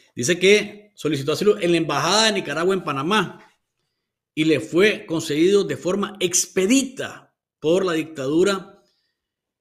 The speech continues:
porque en el caso de Sánchez Serén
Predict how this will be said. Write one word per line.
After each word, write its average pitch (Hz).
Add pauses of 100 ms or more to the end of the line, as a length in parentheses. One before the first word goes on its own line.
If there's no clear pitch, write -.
(180)
porque 143
en 147
el 139
caso 151
de 170
Sánchez 170
Serén 170